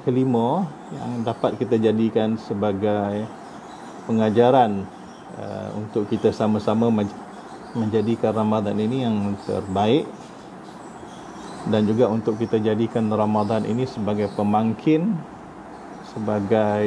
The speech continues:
uh, satu pendorong bagi kita untuk kita mengubah kehidupan kita secara umumnya,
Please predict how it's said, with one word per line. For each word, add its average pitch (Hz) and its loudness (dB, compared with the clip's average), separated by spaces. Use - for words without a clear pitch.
uh, 101 -2
satu 110 -2
pendorong 117 6
bagi 107 0
kita 127 -4
untuk 107 2
kita 104 2
mengubah 113 4
kehidupan 107 0
kita 117 -2
secara 110 0
umumnya, 113 -2